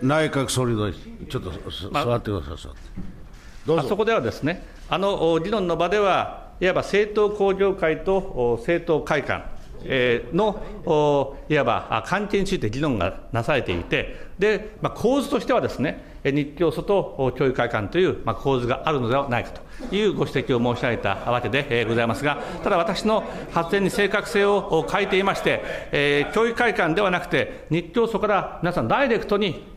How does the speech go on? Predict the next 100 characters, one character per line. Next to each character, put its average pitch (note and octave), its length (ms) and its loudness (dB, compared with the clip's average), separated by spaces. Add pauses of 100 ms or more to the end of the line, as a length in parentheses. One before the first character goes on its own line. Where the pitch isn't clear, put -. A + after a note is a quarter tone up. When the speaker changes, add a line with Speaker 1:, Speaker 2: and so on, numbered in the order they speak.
Speaker 2:
え A#2+ 120 2
ー、 A#2+ 40 0
パ D3+ 120 4
ー D3 60 2
テ D3+ 100 2
ィ D3 60 -2
ー - 20 -6
券 B2 160 2
等 C3+ 160 2
を、 F3 280 2 (120)
お、 A2+ 200 4
買 C#3+ 120 2
っ C#3 100 -4
て D3 80 0
い C#3 80 2
る D3 80 2
と。 G#2 180 -2 (300)
え D#3 120 4
ー、 - 20 -2
当 C4+ 160 2
時 F#3 80 2
は D#3 60 2
様 A3+ 200 2
々 C4 180 2
な、 C3 420 0
え D3 40 0
ー、 C3+ 80 2
問 F3+ 220 2
題 G3 160 2
が G3 60 2
あ - 20 4
っ G3 80 -6
た D3+ 80 0
の B2+ 60 2
は G2+ 120 2
事 E3 100 0
実、 A2+ 340 -2 (260)
課 D3 100 0
題 E3+ 180 2
を D#3+ 80 2
指 - 40 -8
摘 F3 160 0
さ - 140 -2
れ E3+ 40 2
て E3+ 100 2
い D#3 60 0
た D#3 100 0
の D3+ 120 2
は、 A2 220 0 (200)
あ、 A2+ 180 2
事 F3 100 2
実 B2 460 -2
で、 F#3 280 2
え A2 260 2
ー、 - 20 0
あ B2 60 0
り B2 80 0
ま G#2+ 80 2
す。 - 140 -8 (300)
え C#3+ 40 0
ー、 - 20 0
そ G3 140 0
し G3 60 -4
て A3 240 0 (260)
大 G3 180 2
臣 A#3+ 100 0
政 A#3+ 300 2
務 - 40 0
官 A#3 160 2
も G#3 80 4
含 B3+ 200 2
め A#3+ 60 2
て、 B2+ 400 0
え B2+ 80 2
ー、 A2+ 40 0
そ E3+ 100 2
う - 20 6
い D3 40 2
う - 20 2
こ D#3 80 2
と G3 80 2
が B2+ 260 2
行 F#3+ 80 4
わ A#3+ 140 4
れ A#3+ 40 2
て A#3 80 2
い A#3 60 0
た A3+ 140 2
と A3 80 2
い - 20 6
う G3 60 4
こ G#3+ 80 0
と B3+ 100 2
を F#3 60 6
私 D3 300 0
は F3 120 2
指 D3+ 300 0
摘 - 20 -2
し - 80 -6
た、 C#3 200 2